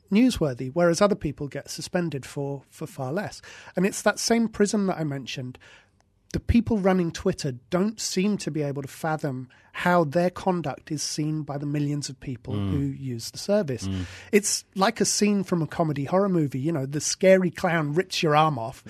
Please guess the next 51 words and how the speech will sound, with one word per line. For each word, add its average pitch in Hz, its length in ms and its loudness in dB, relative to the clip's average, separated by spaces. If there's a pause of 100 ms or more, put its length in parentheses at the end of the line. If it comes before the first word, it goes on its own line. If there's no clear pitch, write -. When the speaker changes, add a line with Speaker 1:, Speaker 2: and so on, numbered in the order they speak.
Speaker 2:
<laughs> - 160 -14
Speaker 1:
and 170 120 0
your 180 80 2
friend 208 320 6
comes 156 260 0
up 147 160 -4
and 165 100 -2
tries 160 300 0
to 156 80 -8
fix - 300 -8
it - 80 -12
with 143 160 -6
an 160 80 0
elastoplast. 175 800 6 (380)
Speaker 2:
<laughs> 101 100 -8
Speaker 1:
You 226 80 8
know, 226 100 8
it's 180 140 2
a 220 60 6
completely 220 560 6
empty 165 300 2
gesture. 160 560 4 (260)
The 180 100 8
only 240 140 8
thing 208 180 4
it - 160 -2
does 147 260 2
is 175 140 -2
to 190 100 -2
remind 185 400 4
you 143 80 -2
that 160 140 -8
you 170 100 -4
should 160 220 -4
never 180 320 6
have 156 100 2
been 156 140 2
in 151 100 0
a 160 60 -2
room 147 260 -2
with 151 140 -4
a 151 40 -4
clown 139 380 -4
in 151 100 -4
the 156 60 -6
first 233 300 2
Speaker 2:
Yeah, 180 200 6
Speaker 1:
place. 143 120 -12
Speaker 2:
clowns 247 260 2
are 143 40 -2
scary. 180 340 0